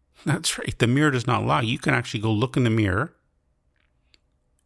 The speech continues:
and ask yourself, "Am I doing the best I can?" That mirror is gonna give you a real answer. So it's important, guys. Be honest with yourself.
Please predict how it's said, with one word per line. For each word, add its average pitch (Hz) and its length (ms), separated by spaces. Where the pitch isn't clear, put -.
and 120 180
ask 151 320
yourself, 104 680
"Am 110 200
I 104 140
doing 98 280
the 107 80
best 90 360
I 101 100
can?" 139 460
That 104 120
mirror 113 300
is - 80
gonna 101 200
give 90 240
you 92 140
a 90 60
real 87 280
answer. 87 440
So - 120
it's 170 100
important, 151 400
guys. 85 200
Be - 140
honest 180 340
with 123 100
yourself. 110 500